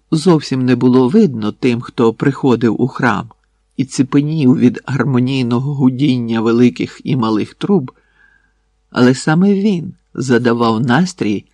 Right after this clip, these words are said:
групі людей, об'єднаній місцем, часом і вірою. Через якийсь час я вже мала знайомих у Кажарку.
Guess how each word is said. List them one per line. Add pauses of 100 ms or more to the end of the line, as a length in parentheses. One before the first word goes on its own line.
(180)
групі
людей, (360)
об'єднаній
місцем, (300)
часом (640)
і
вірою. (1700)
Через
якийсь
час
я
вже
мала
знайомих
у (200)
Кажарку.